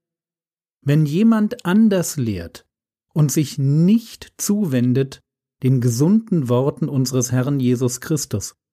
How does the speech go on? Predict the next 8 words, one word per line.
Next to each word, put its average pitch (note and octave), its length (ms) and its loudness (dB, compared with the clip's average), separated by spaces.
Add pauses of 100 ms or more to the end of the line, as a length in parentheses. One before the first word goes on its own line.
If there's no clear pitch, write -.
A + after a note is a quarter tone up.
(240)
und C#3 180 0
der C#3+ 100 4
Lehre, E3 400 2
die C3 160 -2
gemäß B2 460 0
der B2 160 0
Gottseligkeit B2+ 960 0
ist, - 340 -6